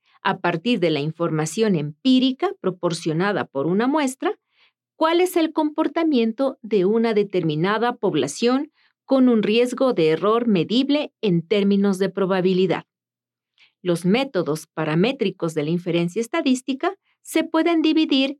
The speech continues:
básicamente en dos: métodos de estimación de parámetros, métodos de contraste de hipótesis.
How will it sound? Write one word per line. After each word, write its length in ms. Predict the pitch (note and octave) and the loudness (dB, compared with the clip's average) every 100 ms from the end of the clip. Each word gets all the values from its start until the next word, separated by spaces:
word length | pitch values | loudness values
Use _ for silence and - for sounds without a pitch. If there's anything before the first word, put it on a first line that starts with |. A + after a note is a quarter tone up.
| _ | _
básicamente 1080 | F3 E3+ F3+ C4+ C4+ E4 C#4 A#3+ A#3 E4 - _ | -6 -4 -2 -2 -2 -2 0 0 0 -4 -4 _
en 180 | D4 C4+ | -4 0
dos: 320 | C3 - - _ _ _ _ _ _ _ _ _ _ _ | -2 -4 -14 _ _ _ _ _ _ _ _ _ _ _
métodos 600 | G3 C4+ D#4 F3+ E3 E3 | 2 2 2 0 0 0
de 60 | E3+ | -4
estimación 720 | E3 F3 D3 C#3+ - E3+ E3+ | -2 -4 -4 -4 -2 0 2
de 120 | F#3+ | 0
parámetros, 840 | G3 D#4+ G#3 F#3+ G3+ D4 G#4 - _ _ _ _ _ _ _ _ | -2 -2 0 0 0 -2 -4 -6 _ _ _ _ _ _ _ _
métodos 680 | G3+ A3 C4+ C#4+ C#4+ D4 C4+ | 4 4 2 0 0 0 0
de 140 | - | -2
contraste 640 | - D3 D3+ G3+ G#3 G#3 G#3 | -2 -4 -2 -2 -2 -2 0
de 80 | G3+ | 0
hipótesis. 840 | G3+ - A2 - - - - - | -2 -4 -6 -8 -20 -20 -20 -20